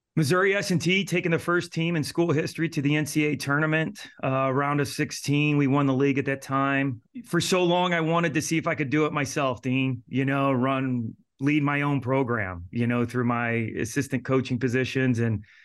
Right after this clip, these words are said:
and for us to be able to do that in four years, when we moved to Missouri, that was the one caveat Katie <laughs> said. She said, "All right, we're not moving until we see this one through," because we helped build DePaul into a Big East champion,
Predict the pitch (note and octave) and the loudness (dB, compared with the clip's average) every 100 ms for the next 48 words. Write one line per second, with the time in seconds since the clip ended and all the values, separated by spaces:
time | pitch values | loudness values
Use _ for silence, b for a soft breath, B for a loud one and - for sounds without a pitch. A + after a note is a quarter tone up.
0 | B B - B2 A#2+ A#2+ - C3+ D#3 - | B B -6 -2 0 0 0 0 0 0
1 | C#3+ C#3+ C#3 C3 C#3 C#3 C#3+ C#3 A#2 C3 | 0 0 2 2 2 2 2 -2 -2 0
2 | C3+ C3 C#3+ D3+ B2+ C3+ D3+ D#3 D#3+ D#3+ | 2 2 2 0 0 0 2 2 0 0
3 | D#3 D#3 D3+ B2+ B2 C3 A2+ C3 B2 C3 | 0 0 2 2 0 -2 -2 -2 -2 -2
4 | B2+ C#3 C3 A#2 A2+ G#2+ - B2 A#2+ A2+ | -2 -2 -2 0 -2 -2 -2 -2 -2 -4
5 | - G#2+ C#3+ G#2+ B2 B B B B B | -6 -2 -2 0 -4 B B B B B
6 | _ _ _ _ - A#2+ A2 C3+ B2+ C3 | _ _ _ _ -4 -2 0 -2 0 0
7 | D3 D3 B2+ B2+ C3 C#3 D3+ D3 D#3+ C#3+ | 0 0 -2 -4 -2 0 0 2 4 4
8 | C#3 A#2+ C#3 C3+ C3+ C3 C3 B2+ C3+ A#2+ | 2 2 2 2 2 0 0 0 -2 -2
9 | A2+ C3+ A2+ G#2 A#2 B2 G#2+ G#2 - - | 0 0 0 0 -2 -2 -4 -8 -10 -2
10 | B2+ C3 C#3 B2+ C#3 C3 B2 C3 C3 C3+ | 0 0 -2 0 0 0 0 0 0 2
11 | B2+ B2+ A2+ C3 C#3 B2 - B2+ C3 C3 | 2 2 0 0 0 0 -2 -2 -2 -2
12 | C3 B2+ | 0 -2